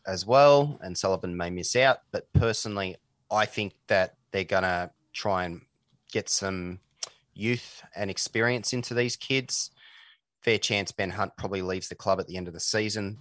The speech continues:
It will do them the world of good to do so. So I've gone with Amone in the centres,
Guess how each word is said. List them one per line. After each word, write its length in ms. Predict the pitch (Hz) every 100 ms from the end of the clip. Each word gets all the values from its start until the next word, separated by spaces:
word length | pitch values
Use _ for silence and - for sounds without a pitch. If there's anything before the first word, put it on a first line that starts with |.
| -
It 140 | 98
will 140 | 90 95
do 240 | 101 95
them 160 | 90 90
the 80 | 87
world 200 | 90 87
of 120 | -
good 180 | 98 -
to 140 | 82
do 200 | 95 107
so. 420 | 117 120 117 117 - - - - -
So 240 | - 101
I've 160 | 110 123
gone 160 | 139
with 80 | 131
Amone 380 | 104 101 107 110
in 80 | 101
the 80 |
centres, 500 | 95 113 113 151 -